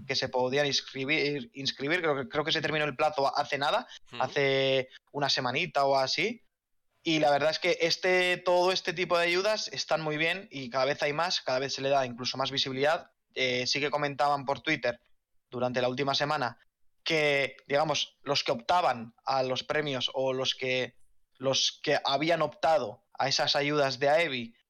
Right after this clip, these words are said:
Speaker 1: había re-, eh, había supuesto un récord de ingresos
Speaker 2: Qué bueno.
Speaker 1: o vam-, o no sé cómo
Speaker 2: Mm.
Speaker 1: llamarlo. Y se ve una tendencia que poco a poco s-,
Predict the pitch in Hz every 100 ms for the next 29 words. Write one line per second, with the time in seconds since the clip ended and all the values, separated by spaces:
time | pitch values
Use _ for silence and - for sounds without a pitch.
0 | - 131 143 143 139 135 123 139 135 131
1 | 131 _ _ 127 135 127 139 143 143 -
2 | 147 143 143 151 160 151 151 - 208 240
3 | - _ _ _ _ _ 131 135 131 131
4 | 131 127 123 120 - 127 117 107 147 156
5 | 123 127 123 120 110 113 120 117 - 110
6 | - 113 120 123 123 123 123 123 143 196
7 | 196 _ _ _ _ _ _ 165 156 143
8 | 147 147 143 143 139 139 139 - - -
9 | 156 156 190 208 214 202 190 202 214 220
10 | 160 147 175 180 185 196 202 196 - -